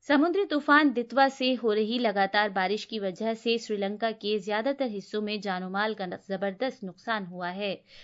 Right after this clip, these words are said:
तूफान की वजह से एक सौ तेईस लोगों की मौत हो गई, जबकि एक सौ तीस अफराद लापता हैं।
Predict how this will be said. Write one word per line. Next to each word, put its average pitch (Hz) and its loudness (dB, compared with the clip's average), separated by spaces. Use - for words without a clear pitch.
तूफान 247 2
की 240 -4
वजह 214 2
से 220 0
एक 214 2
सौ 220 -6
तेईस 208 -2
लोगों 196 -4
की 196 -8
मौत 208 0
हो 254 2
गई, 269 4
जबकि 285 2
एक 226 0
सौ 269 -4
तीस 262 -6
अफराद 190 -6
लापता 196 -4
हैं। 190 -2